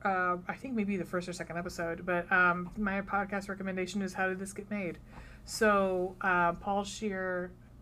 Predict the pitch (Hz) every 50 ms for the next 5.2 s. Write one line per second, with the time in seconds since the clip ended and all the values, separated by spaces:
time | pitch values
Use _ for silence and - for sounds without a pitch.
0 | - - - - - - - 214 208 202 202 - 202 202 196 196 196 190 196 185
1 | 190 185 180 180 180 190 190 185 202 190 - 220 208 214 214 214 220 202 233 240
2 | 240 233 233 - 320 233 208 233 226 220 220 220 220 214 220 220 - - 226 240
3 | 226 220 214 214 220 220 214 220 214 208 196 196 196 196 202 202 208 220 220 -
4 | 254 247 254 254 - - - - 262 262 262 - 381 392 339 285 254 254 254 269
5 | 262 - -